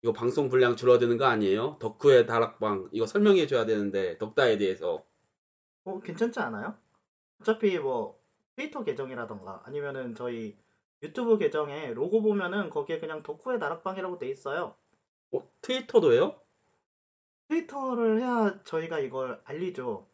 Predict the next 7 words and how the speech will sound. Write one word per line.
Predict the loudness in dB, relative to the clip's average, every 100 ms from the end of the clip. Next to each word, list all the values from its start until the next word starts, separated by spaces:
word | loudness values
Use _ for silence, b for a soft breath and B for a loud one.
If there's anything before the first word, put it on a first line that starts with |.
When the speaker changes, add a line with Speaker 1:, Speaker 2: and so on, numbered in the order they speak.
| _ _ _
Speaker 2:
알티를 | -14 -4 -4 -4 -8
하든지. | -6 -4 -4
Speaker 1:
같이 | 2 4
방송하는데 | 6 4 2 2 2 0 0
저도 | 6 6
모르는 | 6 2 2 0
사실을. | 0 -2 0 2 4 4 2 0